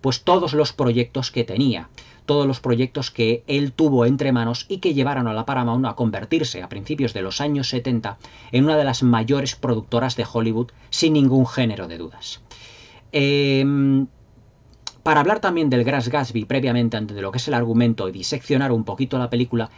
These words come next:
tengo que hablaros de varios de los nombres, de los títulos de crédito y de los creadores de esta proeza cinematográfica. Dentro de lo que es, por ejemplo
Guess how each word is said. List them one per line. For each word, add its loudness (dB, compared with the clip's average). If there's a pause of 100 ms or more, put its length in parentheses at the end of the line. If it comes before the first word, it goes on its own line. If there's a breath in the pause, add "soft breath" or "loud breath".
(140 loud breath)
tengo 2
que -4
hablaros 0
de 0
varios 0
de -2
los 0
nombres, 2
de -6
los -8
títulos 0
de 0
crédito -2 (220 loud breath)
y -2
de 4
los 0
creadores -2
de -4
esta -4
proeza 0
cinematográfica. -8 (440 loud breath)
Dentro 2
de 4
lo 2
que 0
es, -4
por -6
ejemplo -4